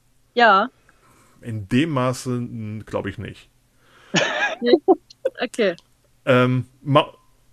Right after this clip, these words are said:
Speaker 2: getrennten Mountain Summit, also ich war schon oft genug in, in, in Spanien. Frankreich
Speaker 1: Mhm.
Speaker 2: muss ich mir nicht antun. Ich war schon mal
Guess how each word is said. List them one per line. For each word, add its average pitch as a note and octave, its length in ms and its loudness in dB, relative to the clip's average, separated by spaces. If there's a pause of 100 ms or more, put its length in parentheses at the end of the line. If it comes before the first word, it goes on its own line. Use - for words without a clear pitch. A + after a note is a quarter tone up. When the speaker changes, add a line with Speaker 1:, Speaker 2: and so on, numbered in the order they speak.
(120)
Speaker 2:
getrennten D3 440 -2
Mountain E3 300 2
Summit, B2+ 460 -2 (600)
also C3+ 180 4
ich C#3 480 -8
war D3+ 100 4
schon C#3 140 -4
oft C#3 180 -4
genug C3+ 220 -2
in, A#2 160 -4
in, A#2 220 -10
in A2 200 -12
Spanien. D3 540 -2 (1120)
Frankreich D#3 840 6
Speaker 1:
Mhm. C3+ 60 -2
Speaker 2:
muss D#3 180 6
ich G3+ 140 -2
mir F3 160 2
nicht F#3+ 220 -4
antun. G3 580 -2 (960)
Ich C#3 220 -4
war D3+ 160 6
schon D3+ 220 -4
mal D3 500 4